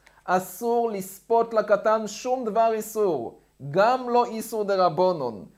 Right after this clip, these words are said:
לא רק לאביו ולאמו, אלא גם לכל ישראל, אפילו לתינוק בן יומו. ואפילו אסור לומר לגוי, אומר המשנה ברורה,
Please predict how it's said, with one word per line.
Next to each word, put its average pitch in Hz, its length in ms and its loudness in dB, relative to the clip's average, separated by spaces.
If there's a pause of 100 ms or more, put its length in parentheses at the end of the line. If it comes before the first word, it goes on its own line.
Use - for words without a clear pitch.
לא 165 140 2
רק 214 220 6
לאביו 196 340 2
ולאמו, 190 520 2
אלא 208 140 6
גם 196 260 4
לכל 190 300 0
ישראל, 190 480 6
אפילו 226 240 -2
לתינוק 190 520 -2
בן 151 200 -4
יומו. 127 380 -6 (760)
ואפילו 170 500 2
אסור 226 300 0
לומר 220 260 4
לגוי, 208 400 4
אומר 165 260 2
המשנה 147 340 -6
ברורה, 165 440 0